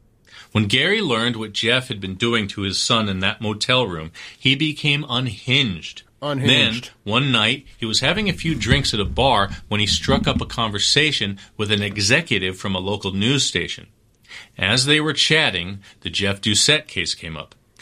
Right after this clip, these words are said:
Speaker 1: And that's when the exec let it slip. The police were bringing him into Baton Rouge on a flight that night, arriving at nine oh eight. It was all the push Gary needed. He went to the airport to wait.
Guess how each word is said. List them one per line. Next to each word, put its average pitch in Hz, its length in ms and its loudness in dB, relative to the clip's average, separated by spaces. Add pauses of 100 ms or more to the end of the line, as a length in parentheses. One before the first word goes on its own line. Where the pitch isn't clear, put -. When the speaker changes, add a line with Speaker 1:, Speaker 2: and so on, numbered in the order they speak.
(160)
Speaker 1:
And 92 140 -2
that's 113 300 0
when 123 140 0
the 123 100 2
exec 110 500 0
let 101 160 -2
it 110 140 -4
slip. 135 440 2 (480)
The 92 80 -4
police 127 640 2
were 101 120 -8
bringing 117 420 0
him 135 200 -2
into 123 300 -2
Baton 110 400 0
Rouge 117 300 -2
on 98 140 -2
a 95 40 -2
flight - 360 -2
that 101 200 0
night, 110 320 0 (220)
arriving 117 640 2
at 120 100 -8
nine 107 300 2
oh 113 160 0
eight. - 340 -4 (420)
It 117 100 -2
was 95 200 -2
all 98 240 0
the 110 80 -2
push 101 560 0
Gary 90 300 -2
needed. 87 400 -4 (760)
He 127 140 2
went 143 200 0
to 160 80 0
the 147 200 4
airport 151 380 -2
to 113 120 -6
wait. 110 380 -2